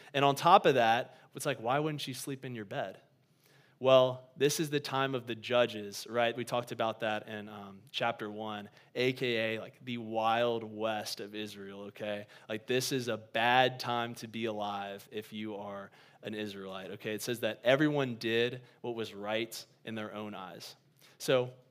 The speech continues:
what a perfect time for a posse of bad guys to come and plunder your stuff if,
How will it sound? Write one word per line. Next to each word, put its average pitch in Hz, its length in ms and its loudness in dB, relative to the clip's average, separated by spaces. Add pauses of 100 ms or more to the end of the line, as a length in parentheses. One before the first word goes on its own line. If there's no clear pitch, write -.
(200)
what 147 160 6
a 147 40 2
perfect 156 380 -2
time 131 480 0
for 120 300 -2
a 107 100 -6
posse 123 540 -2
of 104 100 -8
bad 117 300 2
guys 104 420 -10 (200)
to 127 120 -6
come 120 300 -4
and 104 120 -10
plunder 127 420 -4
your 107 180 -6
stuff 127 580 0
if, 117 140 -14